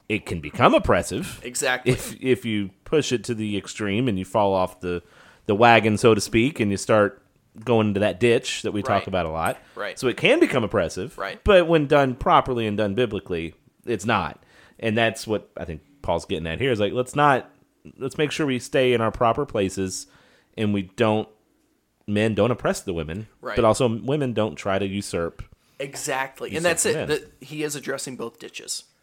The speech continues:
Speaker 2: The women on the left, the men on the far right, as in, no, you keep your orders.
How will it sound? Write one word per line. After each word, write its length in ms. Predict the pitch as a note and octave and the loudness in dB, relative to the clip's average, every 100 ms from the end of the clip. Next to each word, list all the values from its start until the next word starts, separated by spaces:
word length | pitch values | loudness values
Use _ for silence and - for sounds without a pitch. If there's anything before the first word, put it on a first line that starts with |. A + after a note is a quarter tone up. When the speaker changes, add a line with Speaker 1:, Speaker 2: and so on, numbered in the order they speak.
| _ | _
Speaker 2:
The 120 | E3 | -8
women 260 | B2+ C3+ D3+ | -4 -2 -2
on 160 | D#3 D#3+ | -2 -4
the 60 | |
left, 480 | D#3 D#3+ E3 D#3+ - | -2 0 -2 -4 -10
the 100 | B2+ | -8
men 400 | A#2+ A#2+ B2 C3+ | -8 -8 -6 -6
on 120 | C3+ | -6
the 60 | C3 | -8
far 300 | - C#3+ C3 | -12 -10 -8
right, 420 | B2+ B2 C3+ B2+ - - _ _ _ - | -6 -4 -4 -8 -18 -20 _ _ _ -8
as 160 | C3 C3+ | -4 -4
in, 260 | B2 A#2+ _ | -4 -8 _
no, 200 | C3+ C3+ | -6 -4
you 180 | A#2+ F3+ | -4 -10
keep 300 | - G#3 - | -10 -12 -10
your 100 | C#3 | -10
orders. 600 | B2+ B2+ - - - | -8 -12 -14 -10 -10